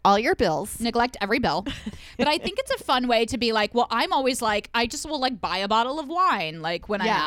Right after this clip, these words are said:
Speaker 2: out, or, you know, or like, ooh, and then just clear out that, like, be like, "Okay, I'm not spending anything. So now I'm gonna use my gift certificate to, um, Outback Steakhouse that I've been hoarding." <laughs>
Speaker 1: Yes.
Speaker 2: You know?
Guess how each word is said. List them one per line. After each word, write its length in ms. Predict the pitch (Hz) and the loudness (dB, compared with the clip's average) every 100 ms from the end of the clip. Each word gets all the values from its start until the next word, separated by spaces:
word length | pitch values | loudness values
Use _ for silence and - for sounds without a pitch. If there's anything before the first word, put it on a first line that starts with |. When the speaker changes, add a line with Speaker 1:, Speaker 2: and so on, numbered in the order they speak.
| 151 | 0
Speaker 2:
out, 260 | 147 - | -2 -4
or, 60 | 175 | -6
you 140 | 190 | -4
know, 80 | 190 | -2
or 120 | 196 | 0
like, 220 | 202 208 - | 0 -2 0
ooh, 160 | 466 - | -2 0
and 120 | 226 | -2
then 160 | 220 208 - - - | -2 -4 -10 -18 -8
just 220 | 240 - - - | -6 -6 -8 -16
clear 380 | - 202 196 208 | -8 -4 0 2
out 280 | 233 285 185 | 0 0 -2
that, 460 | 165 180 226 - | 0 0 -2 -2
like, 300 | 190 190 - | -2 -2 0
be 120 | 226 | 0
like, 180 | 226 233 | 2 2
"Okay, 460 | 427 339 320 311 302 - | 0 2 2 2 -2 -2
I'm 140 | 226 | -2
not 200 | 214 226 | 0 -2
spending 360 | - 302 254 262 | -4 -6 -4 -4
anything. 500 | 226 214 202 196 214 | -4 -6 -6 -6 -8
So 160 | - 233 | -8 -4
now 280 | 233 247 269 | 0 2 4
I'm 140 | 240 | 4
gonna 160 | 220 214 | 2 0
use 320 | 175 185 190 | -2 -4 -2
my 220 | 220 220 | -2 -2
gift 260 | - 170 165 | -2 -4 -4
certificate 680 | 190 202 214 233 247 247 - | -6 -6 -6 -6 -4 -6 -6
to, 400 | - 269 269 277 - | -2 2 2 0 0
um, 240 | 247 247 | 0 0
Outback 400 | 190 190 233 240 | -2 -2 -2 -2
Steakhouse 600 | - - 311 - 170 160 | -4 -6 -6 -2 -4 -4
that 100 | 190 | -8
I've 180 | 165 180 | -8 -6
been 120 | 190 | -8
hoarding." 640 | 180 214 214 151 147 214 220 | -6 -4 -4 -4 -6 -4 -4
<laughs> 20 | |
Speaker 1:
Yes. 480 | 202 320 381 370 320 | -2 0 4 4 4
Speaker 2:
You 40 | |
know? 320 | 226 185 240 | 2 0 -2